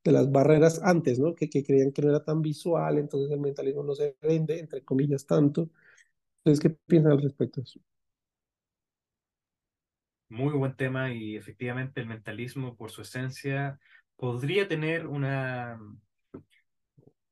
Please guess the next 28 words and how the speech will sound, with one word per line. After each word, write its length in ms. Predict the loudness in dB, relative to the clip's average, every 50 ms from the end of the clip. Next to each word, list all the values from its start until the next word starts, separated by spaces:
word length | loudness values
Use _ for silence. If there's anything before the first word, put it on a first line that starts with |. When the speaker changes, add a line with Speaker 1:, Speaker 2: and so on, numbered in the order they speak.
| _
Speaker 2:
una 280 | -20 -18 -14 -12 -10 -6
carencia 500 | -4 -2 0 0 0 0 -2 -2 -4 -4
visual, 420 | -4 -6 -6 -4 -2 0 -2 -2
podríamos 460 | -4 -8 -10 -10 -12 -12 -16 -18 -20 -20
decir, 300 | -20 -18 -18 -18 -16 -16
pero 140 | -16 -12 -12
tampoco 420 | -12 -10 -10 -10 -10 -8 -10 -8
tiene 360 | -6 -6 -6 -6 -6 -8 -10 _ _ _ _
por 180 | -8 -8 -8
qué 120 | -8 -10 -8
ser 160 | -6 -6 -6
así, 420 | -4 -4 -4 -4 -4 -4 -8 -12 _ _ -16
y 60 | -12
así 160 | -10 -8 -6
también 440 | -4 -4 -4 -2 -2 -2 -4 -4 -8
como 280 | -12 -12 -10 -10 -10 -10
el 100 | -10 -12
ca-, 180 | -14 -16 -16 _ _
contraargumento 760 | -6 -6 -4 -4 -4 -4 -4 -4 -4 -6 -6 -8 -10 -10 -10
que 100 | -8 -8
no, 180 | -8 -10 -12 -10
no 160 | -10 -10 -8
todo 200 | -8 -6 -8 -6
tiene 160 | -6 -6 -6 -6
que 60 | -8
ser 140 | -10 -10 -10
tan 120 | -10 -10
visual, 340 | -12 -12 -12 -10 -12 -12